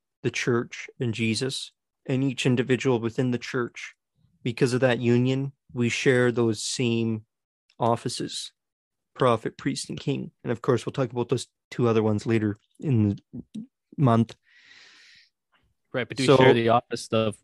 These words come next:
Speaker 2: prophet then as
Speaker 1: so
Speaker 2: well?
Speaker 1: we share the office of prophet.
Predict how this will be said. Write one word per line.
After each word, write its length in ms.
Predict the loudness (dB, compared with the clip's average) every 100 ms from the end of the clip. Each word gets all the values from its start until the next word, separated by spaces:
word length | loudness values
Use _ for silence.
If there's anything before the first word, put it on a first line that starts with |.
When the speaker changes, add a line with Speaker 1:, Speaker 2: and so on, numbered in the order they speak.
| _
Speaker 2:
prophet 400 | -2 0 0 -4
then 120 | -4 0
as 80 |
Speaker 1:
so 80 | 4
Speaker 2:
well? 80 | 6
Speaker 1:
we 120 | 6
share 500 | 4 2 4 6 4
the 160 | 4 0 -2 _ _ -4
office 520 | 2 2 4 0 0 -8
of 80 | -10 -10
prophet. 540 | 0 2 2 -2 -10